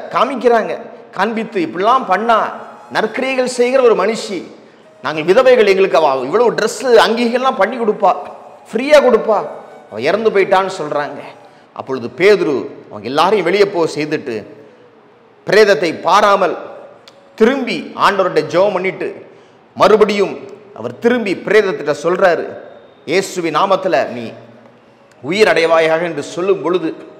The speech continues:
அந்த ஸ்திரீ அவர்கள் எழுந்து உயிரோடு காணப்பட்டார்கள். பேதுரு உயிர் உள்ளவளாய் அவளை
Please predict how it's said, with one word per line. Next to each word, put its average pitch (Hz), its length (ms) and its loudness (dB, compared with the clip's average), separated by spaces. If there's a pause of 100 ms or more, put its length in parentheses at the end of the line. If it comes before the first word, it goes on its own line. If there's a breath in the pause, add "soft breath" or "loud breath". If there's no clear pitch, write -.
(380)
அந்த 101 340 -8 (460)
ஸ்திரீ 170 540 -6
அவர்கள் 120 440 -6 (220)
எழுந்து 160 580 0
உயிரோடு 196 880 4 (520)
காணப்பட்டார்கள். 117 760 -6 (440 soft breath)
பேதுரு 185 500 6
உயிர் 262 280 2
உள்ளவளாய் 226 600 4 (200)
அவளை 139 460 0